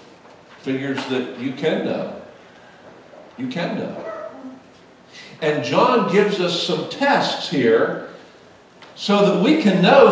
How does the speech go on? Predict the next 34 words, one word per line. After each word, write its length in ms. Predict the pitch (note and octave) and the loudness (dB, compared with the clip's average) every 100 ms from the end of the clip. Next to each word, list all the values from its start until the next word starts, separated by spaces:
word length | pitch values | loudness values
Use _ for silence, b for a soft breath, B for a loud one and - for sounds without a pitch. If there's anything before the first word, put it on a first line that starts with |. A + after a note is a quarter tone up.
| - | 4
for 100 | F3+ | 2
sure 380 | G#3+ C4+ D4 F3 | 0 2 4 6
where 320 | F#3+ A#3 G#3+ | 6 6 6
we 80 | F3+ | 4
stand 480 | - A3+ C4 A#3+ | 2 4 6 4
with 160 | F3+ F3+ | 4 2
the 100 | F3+ | 0
Lord. 520 | F3 B3 A3+ - - - - - - - - - - - - - - - - B B | 2 4 4 2 -2 -8 -18 -20 -20 -20 -20 -20 -20 -20 -20 -20 -20 -20 -20 B B
You 160 | D#3 C4+ | -2 4
don't 180 | D4 G3 | 6 6
have 340 | A3+ A#3 A3 | 6 4 2
to 60 | E3 | 2
wait 800 | D3 C#3 A#3+ B3+ C3+ - - - B B E3+ | 2 4 6 8 6 2 -4 -12 B B 0
until 380 | E3+ G3 F#3+ F3 | 2 4 4 6
one 240 | F3+ F3+ | 6 6
day 280 | F3+ F3 D#3 | 8 8 8
you 80 | D3 | 4
stand 400 | - F3+ E3+ D#3 | 4 4 4 2
before 420 | C#3+ D#3+ D3+ C#3 | 0 2 4 4
him 300 | C3 C3 - | 0 0 -2
to 120 | D3 | -4
know 240 | C3 C#3 C#3 | -2 0 2
what 200 | C3+ C3+ | 2 2
your 100 | A2+ | -4
spiritual 540 | - D3+ C#3 - C3 | -4 -2 -2 -4 -6
condition 500 | A#2+ A#2 A#2+ - A2 | -6 -4 -4 -4 -4
is. 420 | G#2+ G#2 G2+ - B B - - | -2 -2 -4 -6 B B -14 -6
You 240 | D3 C4+ D4 | 0 0 2
can 260 | F3+ E3 | 2 2
know 720 | - A#3 D#3+ D#3 F3+ - - A2 | 4 6 8 8 6 0 -6 -8
right 580 | A2+ C#3 - C4+ F#3 | 0 4 6 6 4
now, 720 | F3+ C#3+ A#2+ A#2+ - - - - | 0 2 2 2 0 -2 -6 -12
here, 840 | - A3+ A3+ F#3 F3+ G3 - - | -4 -2 2 2 2 0 -4 -10
today, 1000 | - F#3 - G3+ A#3 G3 - - - - | 0 2 4 6 6 6 4 4 -2 -6